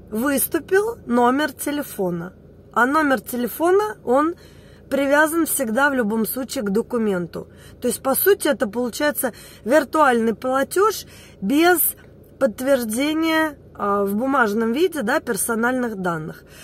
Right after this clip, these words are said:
Вот, то есть, а, данная информация может быть ценной для кого-то из вас. Вот, поэтому попробуйте. То есть вы приходите к оператору и говорите: «Хочу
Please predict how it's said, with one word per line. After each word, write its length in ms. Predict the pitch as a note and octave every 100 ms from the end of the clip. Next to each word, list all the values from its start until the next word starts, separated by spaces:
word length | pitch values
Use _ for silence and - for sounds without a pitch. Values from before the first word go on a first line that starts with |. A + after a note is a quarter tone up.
| - - -
Вот, 280 | B3 G#3+ F3+
то 80 | C4
есть, 240 | C4 - - - - -
а, 640 | - A#3 A#3 A3 G#3+ G3 - - - -
данная 400 | G#3 D#4 E4 D#4
информация 580 | D4 D4 D#4+ F#4+ - C#4+
может 300 | C4 D4+ C4+
быть 320 | A3+ C4+ - - -
ценной 480 | C#4+ C#4 A3+ G3 E3 - -
для 160 | G#3
кого-то 420 | G3+ A#3 B3+ - B3
из 160 | A3+
вас. 440 | G3+ E3+ - - - - - -
Вот, 260 | A3 G#3 -
поэтому 440 | B3+ D4+ - E4 D4+
попробуйте. 680 | D4 B3 A#3+ F#3+ F#3+ -
То 120 | F3+
есть 160 | A#3 -
вы 100 | C4+
приходите 580 | A3 A#3+ - A3 G3 G3+
к 80 | C4
оператору 720 | A3+ E4+ G4+ G#4 F#4 F4+ F4+ - - - - - - - - -
и 80 | D4+
говорите: 520 | A#3+ C4+ C4+ C4+ -
«Хочу 680 | - B3+ - - G4 G4+